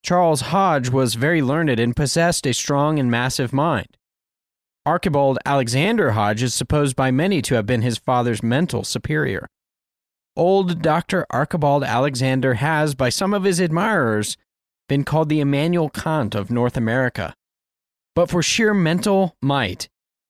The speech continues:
we suppose that old Jonathan Edwards was more nearly Doctor Dabney's equal."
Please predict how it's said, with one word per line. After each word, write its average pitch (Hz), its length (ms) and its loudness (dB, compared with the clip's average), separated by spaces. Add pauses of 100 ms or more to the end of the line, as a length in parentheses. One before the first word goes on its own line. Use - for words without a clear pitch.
we 143 120 2
suppose 160 480 0
that 143 120 0
old 151 160 2
Jonathan 151 480 0
Edwards 120 460 0
was 117 160 -2
more 131 180 2
nearly 135 420 0
Doctor 98 360 -4
Dabney's 101 720 -6
equal." - 420 -8